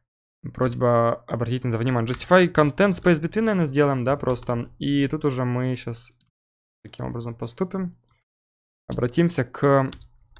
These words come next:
Y, точка, Y, это. Все равно подсказки не работают, я не знаю, что с ним произошло,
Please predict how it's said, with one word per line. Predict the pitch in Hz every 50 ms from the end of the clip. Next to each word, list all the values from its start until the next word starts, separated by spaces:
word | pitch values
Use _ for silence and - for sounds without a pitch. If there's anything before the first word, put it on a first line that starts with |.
| - -
Y, | 131 123 123 131 131 131 127 123 123 117 - - _ _ _ _ - - _ _ _ _ _ _ _ -
точка, | 127 120 - - - - 120 120 - _ _ _ _ _ _ _ _ _ -
Y, | 120 120 120 120 127 - - - - - - -
это. | - - - - - - - - - - 508 539 466 - - _ _ - -
Все | - - 170
равно | 170 147
подсказки | 139 127 - 151 139 - -
не | 139 135
работают, | 127 135 170 214 208
я | 160 135
не | 127
знаю, | 120 127 120
что | 117 - - 113
с | - -
ним | 117 113
произошло, | - - 120 120 117 - - 180 208 208